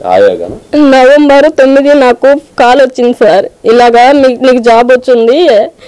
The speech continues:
Speaker 2: అని ఫోన్ చేశారు సార్ అంగన్వాడీ డిపార్ట్‌మెంట్ నుంచి. నేను వెళ్ళాను సార్, నాకు ఆర్డర్ కాపీలు ఇచ్చారు మేడం గారు,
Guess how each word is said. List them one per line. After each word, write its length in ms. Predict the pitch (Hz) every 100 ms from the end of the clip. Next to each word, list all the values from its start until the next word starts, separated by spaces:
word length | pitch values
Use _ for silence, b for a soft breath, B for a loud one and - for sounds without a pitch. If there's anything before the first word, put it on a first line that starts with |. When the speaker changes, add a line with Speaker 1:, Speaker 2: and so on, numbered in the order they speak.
| B B -
Speaker 2:
అని 360 | 247 254 277
ఫోన్ 440 | 311 - 254 262 269
చేశారు 300 | 247 254 214
సార్ 220 | - 202
అంగన్వాడీ 480 | 208 226 240 220 214
డిపార్ట్‌మెంట్ 640 | 208 220 208 220 196 196
నుంచి. 380 | 185 190 185 - - B B
నేను 180 | 233 247
వెళ్ళాను 340 | 240 269 285
సార్, 600 | 277 240 214 - _ -
నాకు 300 | 220 226 226
ఆర్డర్ 440 | 240 247 233 247 302
కాపీలు 360 | 254 262 247
ఇచ్చారు 300 | 226 - 233
మేడం 420 | 220 220 226 214
గారు, 300 | 202 175 170